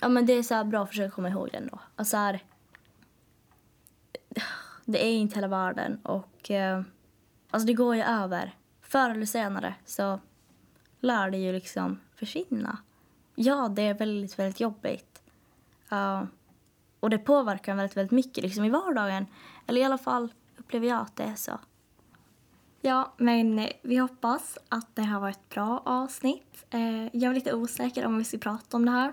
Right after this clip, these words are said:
Speaker 2: för det är ju... Det känns inte som det är så många som har akne på vårt... Eller på vår lilla ö, eh, liksom. Eller jag får den känslan i alla fall. Eh, men troligtvis är det någon.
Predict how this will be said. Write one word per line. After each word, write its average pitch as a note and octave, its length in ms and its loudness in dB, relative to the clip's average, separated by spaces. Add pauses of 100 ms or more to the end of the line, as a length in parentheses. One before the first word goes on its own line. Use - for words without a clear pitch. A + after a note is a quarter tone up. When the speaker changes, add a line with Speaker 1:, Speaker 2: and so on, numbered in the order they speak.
(120)
Speaker 2:
för G#3+ 160 -2
det G#3+ 80 -2
är G#3 140 0
ju... G3 260 -4 (500)
Det C4+ 80 2
känns E4+ 280 0
inte B3+ 220 4
som A#3+ 100 4
det A#3 60 4
är A#3 60 2
så A#3 100 -2
många B3 280 4
som A#3 140 2
har C4 200 2
akne G3+ 600 -4
på G3 300 -2
vårt... G3 600 -6 (1160)
Eller B3 120 2
på B3 100 2
vår A3+ 80 4
lilla G3+ 440 2 (460)
ö, - 60 -6
eh, F#3 140 -6
liksom. F#3 480 -6 (220)
Eller G#3+ 180 0
jag G3 200 0
får G#3 200 -2
den F#3+ 100 -2
känslan F#3+ 500 -6
i A3 100 -4
alla G3+ 120 -6
fall. - 260 -6 (960)
Eh, F#3 340 -4 (140)
men G#3 440 -2 (1040)
troligtvis A#3 580 -2
är A3 100 -6
det A3 60 -2
någon. G#3 280 -4